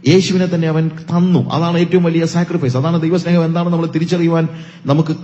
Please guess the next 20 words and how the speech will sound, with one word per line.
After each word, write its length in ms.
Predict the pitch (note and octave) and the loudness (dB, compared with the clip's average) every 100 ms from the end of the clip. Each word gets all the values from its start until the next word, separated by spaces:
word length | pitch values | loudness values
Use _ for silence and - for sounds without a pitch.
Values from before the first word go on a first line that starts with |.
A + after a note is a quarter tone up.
| - - | -14 -4
കാരണമായി 500 | D#3 F3 F#3+ F3 D#3+ | 0 2 2 2 0
തീരുന്നത്. 580 | D#3 D3+ C#3+ C#3 C3+ F3 - - - | 0 -2 -2 -2 -2 -2 -6 -16 -2
അവൻ 240 | B2+ D#3 | 0 0
തന്റെ 120 | D3+ C#3 | 0 0
പുത്രനെ 360 | C3 F3 F3 | 0 2 2
നമുക്ക് 220 | D#3+ D#3 | 2 0
വേണ്ടി 180 | E3 E3 | 0 0
ഏൽപ്പിച്ചു 420 | D#3 F3 - - | 0 0 -2 -2
തന്നത് 320 | E3+ D#3+ F3 E3+ | -2 0 0 0
തന്നെ 140 | F#3+ | 0
യഥാർത്ഥത്തിലുള്ള 600 | E3+ E3+ F#3+ F#3 F3+ F3 | 0 0 -2 -2 -2 -2
സ്നേഹമാണ്. 680 | F3+ F#3 G3 F3 G#2+ - - | -4 0 2 2 0 -4 -6
That 160 | B2+ B2+ | -4 -2
is 100 | D3+ | -2
the 100 | D#3+ | 0
real 180 | F3 F3 | 0 0
love. 200 | E3 B2+ - - - - - - - - - - | -2 -2 -6 -16 -20 -20 -20 -20 -20 -20 -6 -2
സാത്താൻ 380 | D3+ F#3+ G3 | 0 0 0
നമ്മളെ 240 | F3 E3+ F3 | 0 0 0
സ്നേഹിക്കുന്നില്ല, 760 | E3 E3+ F#3+ F#3+ E3+ B2 - | 2 2 4 2 0 -2 -6